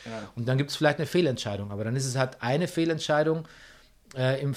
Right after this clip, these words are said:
Speaker 2: wo im Verhältnis vorher zehn standen.
Speaker 1: Aber es kommt halt nicht mehr vor, dass der Schiedsrichter nach dem Spiel sagt, „Oh, naja, jetzt wo ich die Fernsehbilder sehe“,
Speaker 2: Naja, der sagt dann halt so, ähm, pff, fragen Sie doch den, fragen Sie doch den Videoschiedsrichter.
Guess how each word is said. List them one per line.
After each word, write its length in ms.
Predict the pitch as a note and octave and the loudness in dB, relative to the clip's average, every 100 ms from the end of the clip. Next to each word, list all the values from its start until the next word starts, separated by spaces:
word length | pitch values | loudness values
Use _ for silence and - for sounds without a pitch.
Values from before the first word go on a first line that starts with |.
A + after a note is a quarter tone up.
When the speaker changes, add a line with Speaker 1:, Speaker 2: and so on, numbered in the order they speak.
| - | -2
Speaker 2:
wo 220 | C3+ D3 | 0 0
im 80 | C3+ | 0
Verhältnis 380 | C3 B2+ D3 - | 2 2 0 0
vorher 200 | C#3 C3+ | 0 2
zehn 240 | - F3 | 2 2
standen. 460 | - G#2+ E2+ - E2+ _ | 2 -4 -8 -12 -18 _
Speaker 1:
Aber 100 | - | -6
es 60 | C3 | -6
kommt 120 | C#3 | -4
halt 80 | C3+ | -6
nicht 120 | D3+ | -6
mehr 100 | E3 | -6
vor, 100 | D3 | -6
dass 100 | C#3 | -6
der 80 | C3+ | -8
Schiedsrichter 400 | B2+ C#3+ D3 C#3 | -10 -10 -10 -8
nach 80 | B2 | -6
dem 80 | A#2 | -8
Spiel 260 | - B2+ A#2+ | -8 -10 -6
sagt, 340 | A#2 A#2+ - _ - - - | -8 -8 -12 _ -20 -20 0
„Oh, 180 | D3+ C3+ | 0 2
naja, 340 | B2+ C3 B2 | 0 0 -2
jetzt 240 | A#2+ C3 | -4 -6
wo 40 | C3 | -8
ich 80 | B2+ | -10
die 80 | |
Fernsehbilder 560 | A#2+ B2 B2 A#2 A#2 A#2 | -6 -6 -4 -4 -4 -6
sehe“, 380 | A2+ A#2 B2 G#2+ - _ _ _ _ - - - - _ - | -6 -6 -6 -8 -14 _ _ _ _ -20 -20 -20 -20 _ -2
Speaker 2:
Naja, 320 | B2+ C3 B2 | 4 6 6
der 140 | A#2 A#2 | 6 4
sagt 320 | A#2+ A#2+ - | 4 0 2
dann 220 | B2 B2 | 2 4
halt 180 | A#2 G#2+ | 0 -2
so, 320 | - A#2 A2+ | -2 0 2
ähm, 440 | G#2+ G#2+ G#2 G#2 G2+ | 2 0 0 -2 -4
pff, 240 | - - - _ _ _ _ | -8 -12 -16 _ _ _ _
fragen 280 | - - A2+ | -8 -2 0
Sie 80 | A#2+ | 2
doch 120 | B2+ | 0
den, 340 | A#2+ B2 A#2+ A#2 - | 2 0 0 -4 -16
fragen 200 | - C#3+ C#3+ | -2 0 6
Sie 60 | |
doch 80 | D#3+ | 6
den 180 | D#3+ D3 | 6 4
Videoschiedsrichter. 880 | G3+ A#3+ - D#3 - B2+ - F#2 | 6 6 4 2 2 -2 -4 -10